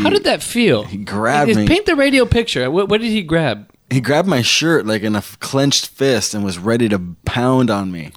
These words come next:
Speaker 1: Now,
Speaker 2: With
Speaker 1: could you tell he was pissed at you? Like, how is this guy mad? Like, I could understand you're robbing somebody, like, you're trying to get some money to do whatever, but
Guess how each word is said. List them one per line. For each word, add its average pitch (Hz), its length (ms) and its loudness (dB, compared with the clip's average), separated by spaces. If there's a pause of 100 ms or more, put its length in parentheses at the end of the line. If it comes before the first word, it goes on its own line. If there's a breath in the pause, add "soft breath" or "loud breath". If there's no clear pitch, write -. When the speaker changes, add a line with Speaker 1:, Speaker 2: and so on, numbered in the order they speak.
Speaker 1:
Now, 185 120 -2
Speaker 2:
With 214 80 0
Speaker 1:
could 262 120 0
you 294 80 -2
tell 339 140 0
he 330 120 2
was 330 140 0
pissed - 360 -4
at 254 160 -8
you? 262 140 -14
Like, 220 160 -6
how 285 160 -4
is 453 100 2
this 415 140 0
guy 320 160 -2
mad? 311 320 -2
Like, 294 180 -6
I 262 60 -2
could 370 160 -8
understand 226 460 -4
you're 185 80 0
robbing 180 420 2
somebody, 202 320 -4
like, 139 160 -6
you're 135 60 -4
trying 165 240 -4
to 165 60 -2
get 160 120 -2
some 139 180 0
money 139 280 2
to 135 100 0
do 143 160 0
whatever, 139 320 0
but 180 160 -2